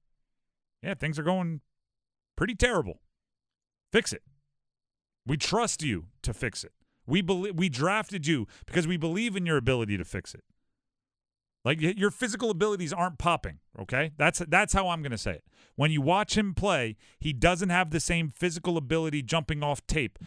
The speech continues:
the way he did at Alabama. I'm looking at him and I'm saying, "Do it. Fix it." Are,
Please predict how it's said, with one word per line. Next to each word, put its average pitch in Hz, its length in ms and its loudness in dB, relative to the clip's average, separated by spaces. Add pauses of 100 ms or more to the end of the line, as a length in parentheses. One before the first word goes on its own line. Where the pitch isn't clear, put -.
(140)
the 131 80 0
way 143 180 2
he 139 120 -2
did 131 180 0
at 127 80 -4
Alabama. 139 540 0 (920)
I'm 92 120 -6
looking 107 240 -2
at 131 120 0
him 160 100 -2
and 160 40 -2
I'm 151 100 -4
saying, 165 440 0 (1600)
"Do 262 160 6
it. - 100 -8 (760)
Fix - 220 2
it." 139 100 -4 (400)
Are, 139 80 0